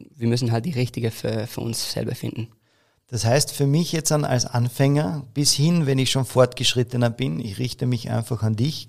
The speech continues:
Speaker 2: darf dich anrufen und sagen, äh, „Werde mein Coach, mein Betreuer, ich möchte ins Golfbusiness einsteigen“, dann wärst du der richtige Ansprechpartner, oder?
Speaker 1: Absolut, jederzeit gerne. Wir, wir sind da für, für alle, was diesen Sport lernen wollen, für, auch für jeder, was halt diesen Sport spielt,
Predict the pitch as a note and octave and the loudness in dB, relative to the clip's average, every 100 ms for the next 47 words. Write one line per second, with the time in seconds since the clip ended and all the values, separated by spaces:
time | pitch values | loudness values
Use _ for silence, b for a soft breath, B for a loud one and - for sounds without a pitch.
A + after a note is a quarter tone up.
0 | - G2+ A2 A#2 - A2+ B2 C#3 D3+ D#3+ | -4 -2 0 -2 -2 0 4 2 2 0
1 | C#3+ B B B A#2 - A#2+ B2 B2+ B2 | 0 B B B -4 6 6 6 2 2
2 | A#2+ A2+ - B2 A2+ A#2+ B2 A#2+ A#2 C3+ | 2 0 -6 -4 2 4 6 4 2 0
3 | D3+ A2+ A2+ A2+ A2+ G#2 A2 C3 C3 - | 0 0 0 0 0 6 8 8 6 0
4 | - A2 A2+ A2 A2 G#2+ - B2 - B2 | -12 -8 -6 -2 -2 0 0 0 0 -2
5 | A#2 A2 G2+ A2 A2 A2+ B2 B B B | 0 -2 0 -2 0 2 2 B B B
6 | - A2 A2 B2+ A#2+ A#2+ B2 B2+ G2+ - | -2 4 4 4 2 2 2 0 0 0
7 | G2 - G2 G2 F#2 A2+ F#3 C3 B2 C3+ | -2 0 -2 0 0 2 2 -2 -4 -2
8 | B2+ A2+ A#2 A#2+ B2 B2 A#2+ B2 A2 A2 | -2 -2 0 0 2 -2 0 0 0 2
9 | B2 A#2+ - A#2 B2 C#3+ B2 B2+ C3 B2 | 4 4 2 0 2 2 4 4 4 2
10 | A#2+ - A#2 C#3 B2+ B2+ B2+ A#2+ A#2 C3 | 0 0 0 2 2 0 0 0 0 0
11 | B2 B2+ C3+ B2+ B2+ C3 B2+ B B - | 2 2 2 2 2 2 -2 B B -6
12 | A2 A2+ C3 C3 C3 B2 C3 C3 B2 B2 | -4 2 2 4 2 2 4 4 2 0
13 | - A#2+ B2 A2+ A#2 - A#2+ - - C#3 | -2 -2 -2 -2 -2 -2 -4 -2 -4 -2
14 | D3 C#3+ | -2 -2